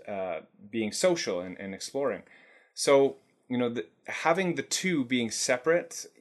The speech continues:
my personal hearable experience, I don't wanna share with everybody else. I don't, for two reasons. One, I might wanna listen to something that nobody else wants to listen to, which happens a lot 'cause I've got a very eclectic taste in music. And two, if I'm getting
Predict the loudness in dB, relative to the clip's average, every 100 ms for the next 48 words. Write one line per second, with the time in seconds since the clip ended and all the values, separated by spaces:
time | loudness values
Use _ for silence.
0 | _ -4 0 2 2 -2 -10 _ _ _
1 | _ -8 -2 0 0 -4 -2 4 4 4
2 | 0 -2 -8 -6 -6 -10 -14 _ _ 0
3 | 2 4 2 2 0 -2 -2 -8 -10 -10
4 | -10 -14 -18 _ _ _ -4 0 2 0
5 | -6 -14 -10 -2 2 2 0 -2 0 0
6 | 0 -4 0 2 2 0 -2 -4 -4 -4
7 | -4 -4 -4 -4 0 2 4 2 -2 -4
8 | -8 -8 -10 -10 -10 -10 -10 -10 -6 -4
9 | -4 -6 -6 -4 -6 -6 -8 -6 -8 -6
10 | -6 -6 -12 -14 -16 -14 -10 -10 -8 -6
11 | -4 -6 -10 -20 -10 -6 0 2 2 0
12 | -18 -10 2 2 6 6 6 4 -2